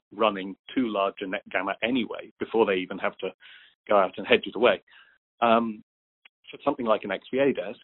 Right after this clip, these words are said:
balanced flow just isn't something they can rely on. X V As will generally act as a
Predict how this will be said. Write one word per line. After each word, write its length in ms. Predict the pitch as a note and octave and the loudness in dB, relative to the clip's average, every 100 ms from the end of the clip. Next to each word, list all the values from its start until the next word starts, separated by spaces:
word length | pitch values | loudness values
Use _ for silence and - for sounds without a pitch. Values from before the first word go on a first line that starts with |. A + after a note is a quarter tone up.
| - | 0
balanced 340 | A#2 A2+ A2 - | 4 4 2 -8
flow 300 | - G#2+ G2+ F#2+ _ | 0 2 2 -2 _
just 200 | - - - - | -2 -2 -4 -4
isn't 300 | B2+ A#2 A2+ | -4 -2 -2
something 260 | A2+ G2 G#2 | 0 0 0
they 120 | G2 | -2
can 160 | F2+ G2 | 0 -2
rely 380 | G2 G#2+ B2+ F#2+ | 2 4 4 4
on. 220 | - - - _ _ - | -4 -12 -20 _ _ -12
X 120 | G#2 - | -12 -4
V 60 | G#2+ | -2
As 120 | G2 A2+ | 0 2
will 160 | A2 | 0
generally 360 | G#2 G#2 G2 G2 | 2 0 0 0
act 260 | G2 - G2+ | -2 -4 -8
as 100 | G2 | -4
a 160 | F#2 | -6